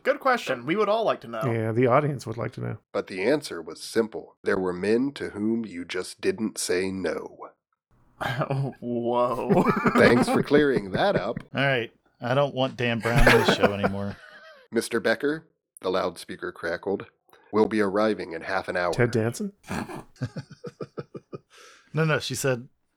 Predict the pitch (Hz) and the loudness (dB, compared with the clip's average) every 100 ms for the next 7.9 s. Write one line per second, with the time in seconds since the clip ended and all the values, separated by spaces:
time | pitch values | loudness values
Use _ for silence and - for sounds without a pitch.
0 | _ 143 135 - 131 - 139 - 80 71 | _ -6 -4 -2 -4 -2 -2 -2 -8 -6
1 | 101 196 - - 107 104 - _ _ - | -4 -4 -6 -10 -14 -14 -16 _ _ -4
2 | 117 151 147 _ _ _ - 98 90 - | -2 -2 -6 _ _ _ -6 -4 -4 -2
3 | - 135 104 82 - _ _ _ _ - | 6 6 6 -4 -18 _ _ _ _ -4
4 | 113 98 98 95 107 _ _ _ 107 95 | -2 0 -2 -4 -10 _ _ _ 2 2
5 | - - - - 151 - 139 135 113 117 | 0 -2 -2 -12 -12 -4 -2 -2 0 2
6 | 143 107 120 110 139 - - 104 - 92 | 2 0 -8 -2 0 0 -2 -6 -6 -6
7 | 170 131 92 87 101 110 107 104 | -2 -2 -4 -4 0 0 0 -4